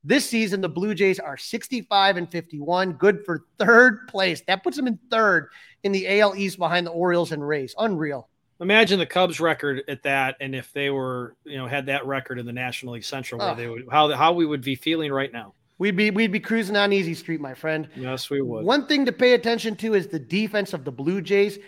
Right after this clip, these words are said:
Speaker 1: They are currently the best defensive team in baseball with a D R S of sixty runs. That's sixty runs saved, while the Cubs are tied for third in D R S with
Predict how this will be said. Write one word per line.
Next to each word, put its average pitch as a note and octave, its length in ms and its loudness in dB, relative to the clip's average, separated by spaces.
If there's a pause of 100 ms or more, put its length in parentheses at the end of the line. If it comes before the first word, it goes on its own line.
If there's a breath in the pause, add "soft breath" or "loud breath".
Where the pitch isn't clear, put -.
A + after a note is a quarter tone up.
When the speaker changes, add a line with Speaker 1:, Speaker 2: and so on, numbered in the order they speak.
(140)
Speaker 1:
They F#3+ 80 4
are G#3+ 100 4
currently B3 360 2
the E3+ 80 -2
best G#3+ 420 -2
defensive A3+ 460 -4
team G3+ 180 -6
in E3 80 -2
baseball F#3+ 480 -2
with E3+ 120 -6
a D3+ 60 -6
D G3+ 240 -2
R G#3 220 4
S F#3 260 2
of D3 240 -12
sixty F3+ 380 -6
runs. F3+ 460 0 (320 loud breath)
That's D#3 280 -4 (220)
sixty - 400 -4
runs G3+ 340 0
saved, F#3 460 -2 (300 loud breath)
while E3+ 160 2
the E3 60 -6
Cubs G3 400 -2
are D#3+ 360 -4
tied F3+ 320 2
for D3+ 140 -8
third G#3+ 320 4
in E3 100 0
D E3+ 120 -2
R E3+ 180 4
S E3 160 0
with D#3 100 -12